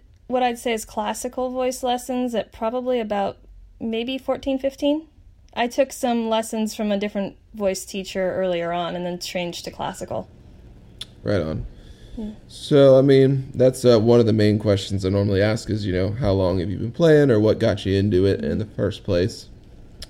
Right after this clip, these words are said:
Speaker 2: And, you know, where you started, basically.
Speaker 1: So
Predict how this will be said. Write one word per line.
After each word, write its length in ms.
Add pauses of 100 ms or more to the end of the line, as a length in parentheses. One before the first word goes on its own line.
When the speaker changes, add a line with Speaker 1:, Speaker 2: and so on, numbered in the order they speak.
(120)
Speaker 2:
And, 460 (240)
you 180
know, 220 (1000)
where 140
you 120
started, 460
basically. 540 (1000)
Speaker 1:
So 680